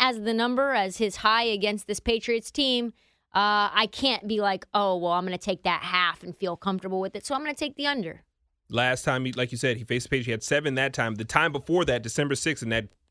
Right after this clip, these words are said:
Speaker 2: great game, the, the Snow White game, I'll call it. That's a good name, Snow White. Uh, he had four catches for fifty-one yards.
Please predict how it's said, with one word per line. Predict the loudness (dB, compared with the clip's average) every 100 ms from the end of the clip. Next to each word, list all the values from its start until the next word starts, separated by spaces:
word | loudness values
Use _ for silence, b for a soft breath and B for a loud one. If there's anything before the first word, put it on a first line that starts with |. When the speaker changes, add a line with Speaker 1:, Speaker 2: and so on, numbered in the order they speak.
| _ _
Speaker 2:
great | 0 2 0 -2
game, | 0 2 0 -2 -2
the, | -4 -6 -6
the | -6
Snow | -2 0 2
White | 2 0 0 -4
game, | -2 0 -2 -4 -8
I'll | -4 -4
call | -2 -4
it. | -2
That's | -6
a | -6
good | -6
name, | -4
Snow | -2 0
White. | -2 B B
Uh, | 6 6 6 -2 _ 0
he |
had | 0
four | 2 2 2
catches | 4 0 0
for | -12
fifty-one | -6 -4 -2 -4
yards. | 0 0 0 -4